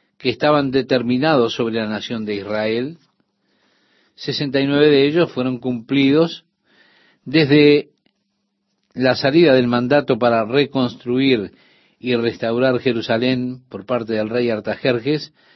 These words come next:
hasta la venida del Mesías príncipe, y resta un periodo de siete años que aún no se ha cumplido. Esto está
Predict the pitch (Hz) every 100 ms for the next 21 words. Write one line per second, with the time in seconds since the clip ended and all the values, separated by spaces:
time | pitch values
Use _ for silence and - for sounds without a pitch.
0 | _ _ _ _ _ - 143 - 143 127
1 | 127 156 143 123 120 - 143 120 - 170
2 | 139 107 104 101 131 165 _ _ _ _
3 | _ _ _ _ _ _ _ _ - 160
4 | 170 240 - - 147 143 156 143 151 160
5 | 147 131 127 - 165 160 143 139 160 156
6 | 120 120 131 127 - 123 113 127 143 202
7 | 117 87 120 127 131 - 123 117